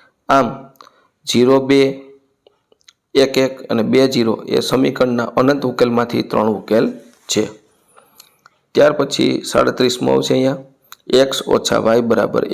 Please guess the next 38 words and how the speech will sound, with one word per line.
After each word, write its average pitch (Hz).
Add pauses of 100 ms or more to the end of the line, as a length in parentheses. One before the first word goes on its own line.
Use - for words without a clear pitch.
એક 127 (160)
માટે 110
આપણે 110 (500)
દાખલો 117
સહેલો 135
પડે 131 (380)
એટલા 123
માટે 113 (200)
x -
બરાબર 120 (1600)
વન 123
પ્લસ 113 (100)
વાય 113 (200)
લખીએ. 127 (520)
જો 120 (260)
y - (140)
બરાબર 123
ઝીરો 127 (100)
લઈએ 104 (300)
તો - (280)
x - (160)
બરાબર 113
વન 117
પ્લસ 113
ઝીરો 113
એટલે - (100)
x -
બરાબર 104 (120)
એક. 123 (880)
y 131
બરાબર 123 (180)
એક 143 (100)
લ્યો 104 (220)
તો - (160)
એક 123
વત્તા 113
એક -
એટલે -